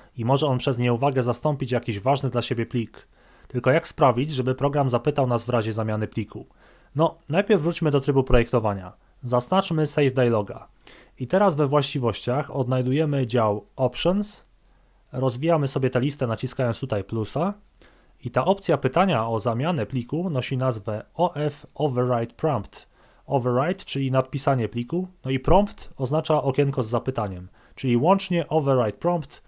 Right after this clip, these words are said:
wyświetli okienko z zapytaniem potwierdzenia zamiany pliku. Mamy tu wartość false, czyli w tej chwili nadpisanie następuje automatycznie, okienko nie jest wyświetlane. My ustawimy sobie true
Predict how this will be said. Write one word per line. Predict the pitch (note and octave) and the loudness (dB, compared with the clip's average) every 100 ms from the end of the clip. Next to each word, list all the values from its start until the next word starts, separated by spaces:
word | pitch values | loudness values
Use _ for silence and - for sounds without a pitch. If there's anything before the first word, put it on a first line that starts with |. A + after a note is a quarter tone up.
| _ B2 | _ -10
wyświetli | A#2+ F3 F3+ C#3+ | -4 -2 -2 -2
okienko | A#2 D#3 D#3 B2 | 0 0 0 -2
z | G#2+ | -2
zapytaniem | A#2 - - F3 E3 C#3 | -4 -4 -4 -2 -2 -2
potwierdzenia | C3 - G2+ G2 C#3+ D3 | -4 -4 -6 -4 -4 -2
zamiany | A#2 A2 G#2+ G#2+ | 0 0 0 -2
pliku. | - G2+ - - _ _ _ _ - | -4 -8 -10 -20 _ _ _ _ -4
Mamy | E3 F3 | 0 0
tu | E3+ | 2
wartość | C#3 D3+ - C3 - | 4 2 2 -2 -2
false, | - F#3+ A#2+ - | 2 4 2 -2
czyli | - A#2 | -6 -6
w | A#2+ | -2
tej | D3+ | -4
chwili | D3 B2+ A#2+ | -4 -4 -4
nadpisanie | C3+ - C3+ C#3+ D3+ | -4 -6 -4 -4 -2
następuje | C#3 B2+ C#3 C3+ C3+ | -2 -2 -2 0 0
automatycznie, | C3 C3+ B2+ - - A2 G#2+ | 0 0 -2 -4 -6 -8 -8
okienko | A#2+ C3 C3+ B2+ | -6 -2 0 0
nie | C#3 | 0
jest | C#3+ G#2+ | 0 0
wyświetlane. | A#2+ - A2+ G2 G2+ D#3 - - - | -6 -6 -4 -6 -6 -8 -10 -20 -8
My | E3 | -2
ustawimy | F#3+ - D#3 E3 D#3 | -2 0 0 2 0
sobie | C#3+ C#3 | 0 0
true | - G#3 F3+ C#3+ | 0 2 4 4